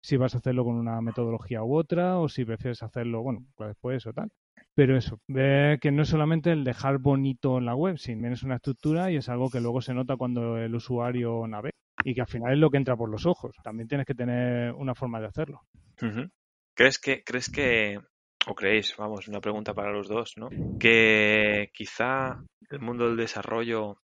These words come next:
Speaker 2: deja un poco apartado todo lo que es el tema C S S,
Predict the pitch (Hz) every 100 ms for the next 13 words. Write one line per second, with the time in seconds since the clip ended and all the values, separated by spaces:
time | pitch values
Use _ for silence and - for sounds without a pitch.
0 | _ _ - 110 - 113 107 110 110 110
1 | 104 104 101 98 107 110 107 101 - -
2 | - 107 101 104 101 107 - 101 92 107
3 | 104 98 117 - 101 - -